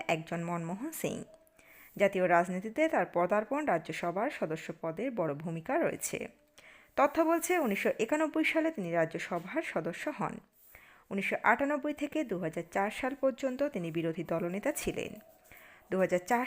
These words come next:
সালের বাইশে মে তিনি প্রধানমন্ত্রী হিসাবে শপথ নেন। এই বর্ষিয়ান কংগ্রেস নেতা পরপর দুবার প্রধানমন্ত্রীর পদে ছিলেন। পরবর্তীকালে তিনি দু হাজার নয় সালের বাইশে মে প্রধানমন্ত্রী হিসাবে শপথ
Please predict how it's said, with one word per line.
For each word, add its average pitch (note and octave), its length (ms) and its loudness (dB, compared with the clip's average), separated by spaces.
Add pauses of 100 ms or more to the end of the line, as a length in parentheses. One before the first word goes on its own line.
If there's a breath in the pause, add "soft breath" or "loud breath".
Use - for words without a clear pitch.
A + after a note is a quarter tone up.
সালের D#4 280 4
বাইশে F3+ 420 2
মে G#3 100 2 (140)
তিনি F#3 240 0
প্রধানমন্ত্রী E3 520 -2 (100)
হিসাবে G3 320 -2 (120)
শপথ - 280 -2 (100)
নেন। - 180 -8 (580 loud breath)
এই F#3 200 2
বর্ষিয়ান D#3+ 420 -2 (100)
কংগ্রেস D#3+ 320 0 (100)
নেতা F#3 220 -2 (120)
পরপর E3 300 2 (100)
দুবার E3+ 420 2 (100)
প্রধানমন্ত্রীর D3+ 720 -4
পদে D#3+ 220 0 (120)
ছিলেন। - 300 -6 (840 loud breath)
পরবর্তীকালে E4+ 720 10
তিনি G#3+ 200 4
দু F3 120 0
হাজার F3 200 0 (100)
নয় F#3+ 240 2
সালের D4 260 2
বাইশে F3+ 460 4
মে G3 80 0 (200)
প্রধানমন্ত্রী E3+ 540 -2 (100)
হিসাবে F#3+ 300 -2 (120)
শপথ D#3+ 260 -4